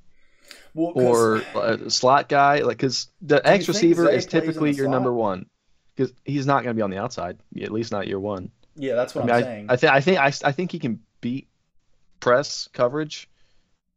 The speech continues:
Speaker 2: a-, at least to get by, but I don't, I don't think he's gonna do it consistently year one.
Speaker 1: Yeah.
Speaker 2: So, I mean, Zay Flowers might get, he might get more volume, but I don't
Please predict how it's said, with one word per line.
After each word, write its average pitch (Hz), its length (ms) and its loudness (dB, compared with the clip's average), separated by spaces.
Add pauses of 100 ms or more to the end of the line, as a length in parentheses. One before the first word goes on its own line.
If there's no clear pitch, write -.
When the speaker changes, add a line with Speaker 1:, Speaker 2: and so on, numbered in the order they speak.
(800)
Speaker 2:
a-, 110 240 -6
at 117 160 -6
least 135 380 -8 (420)
to 123 120 -6
get 113 200 -2
by, 120 460 2
but 104 100 -2
I 104 60 2
don't, 110 80 -2
I - 20 -10
don't 107 140 -6
think 107 80 -6
he's 101 100 -10
gonna 98 140 -8
do 95 60 -6
it - 100 -14
consistently 98 720 -6
year 90 180 -6
one. 87 320 -8 (380)
Speaker 1:
Yeah. 104 260 -12
Speaker 2:
So, 117 220 4
I 113 80 4
mean, 113 260 0 (240)
Zay 139 140 4
Flowers 127 320 2
might 113 140 -2
get, 113 200 -6
he 131 140 -4
might 139 180 -2
get - 160 -6
more 107 160 -2
volume, 120 640 0 (920)
but - 240 0 (1200)
I - 40 -8
don't 123 180 -2